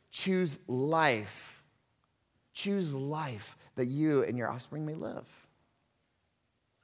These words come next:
When the other voices, uh, other than God's voices, when these other voices have a primacy in your life,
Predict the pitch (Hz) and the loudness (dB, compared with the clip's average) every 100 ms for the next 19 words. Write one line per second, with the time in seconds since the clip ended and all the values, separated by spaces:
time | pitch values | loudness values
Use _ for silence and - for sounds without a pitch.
0 | _ _ _ _ _ _ _ _ _ _ | _ _ _ _ _ _ _ _ _ _
1 | _ _ _ - _ _ - 147 175 170 | _ _ _ -20 _ _ -4 2 4 2
2 | - - 143 160 - 214 226 233 196 - | -6 -4 -2 0 2 4 8 8 6 2
3 | - - 143 156 151 113 110 120 - 156 | -8 -8 0 2 2 0 0 2 6 6
4 | 156 190 185 175 131 151 151 131 113 107 | 6 4 4 2 4 4 2 0 -2 -2
5 | 95 - - - - - 143 180 185 233 | -4 -8 -14 -16 -16 -6 -4 0 0 0
6 | 214 196 185 165 151 139 127 - - 151 | 0 0 -2 -2 0 0 -2 -10 0 2
7 | 160 175 147 131 113 135 156 151 135 117 | 2 0 -4 -4 -4 -2 0 0 2 4
8 | 110 98 113 | 2 0 -6